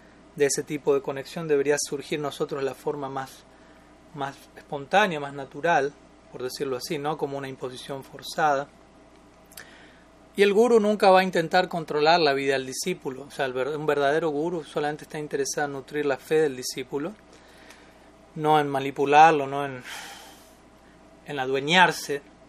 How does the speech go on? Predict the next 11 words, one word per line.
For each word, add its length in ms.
¿Mm? 120
Más 160
bien, 320
si 200
la 120
relación 380
entre 200
guru 220
y 40
discípulo 500
progresa 720